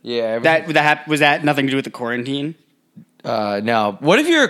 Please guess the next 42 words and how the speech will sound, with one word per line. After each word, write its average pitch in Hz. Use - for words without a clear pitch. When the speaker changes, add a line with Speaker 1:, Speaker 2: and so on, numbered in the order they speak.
Speaker 1:
trying 196
to 180
come 160
out 147
as 120
gay, 117
but 113
you're 98
quarantined? 120
Like, 107
you're 110
just 101
waiting 104
to 101
tell 101
your 98
dad 95
who, 101
like, 95
loves 101
trucks -
and 95
boots, 92
but 113
you 104
just 104
can't 95
'cause 117
you're 104
quarantined? 101
Speaker 2:
'Cause 117
you're 135
quarantined. 135
What 156
if 226
this 160
quarantine, 147
because 135
we're 131
so 131
isolated 127
and 117